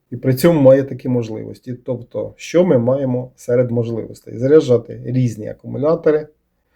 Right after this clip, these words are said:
вибирати номінальну напругу три і сім вольта, три і два вольта і три вісімдесят п'ять вольта. І також вибирати ампераж,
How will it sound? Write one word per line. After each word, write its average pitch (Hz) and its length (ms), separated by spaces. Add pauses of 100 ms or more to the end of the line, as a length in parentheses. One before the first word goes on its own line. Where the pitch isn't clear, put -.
(260)
вибирати 147 480
номінальну 139 600
напругу 120 500
три 127 240
і 117 60
сім 185 260
вольта, 175 500 (760)
три 147 180
і 135 160
два 147 260
вольта 170 560
і 120 100
три 135 280
вісімдесят 117 680
п'ять 110 240
вольта. 180 420 (460)
І 147 100
також 135 300
вибирати 123 520
ампераж, 180 600